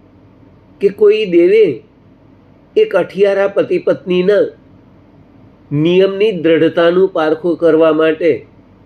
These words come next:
જ્યારે તેઓ જંગલમાં જઈ રહ્યા હતા, ત્યારે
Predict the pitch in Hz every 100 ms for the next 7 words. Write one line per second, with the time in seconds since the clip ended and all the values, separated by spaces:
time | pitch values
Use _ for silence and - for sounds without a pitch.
0 | _ _ _ - _ _ _ _ - 127
1 | 160 151 165 160 156 156 139 135 143 156
2 | 160 156 151 165 190 175 143 120 113 104
3 | - _ _ _ _ - _ _ _ 156
4 | 151 156 175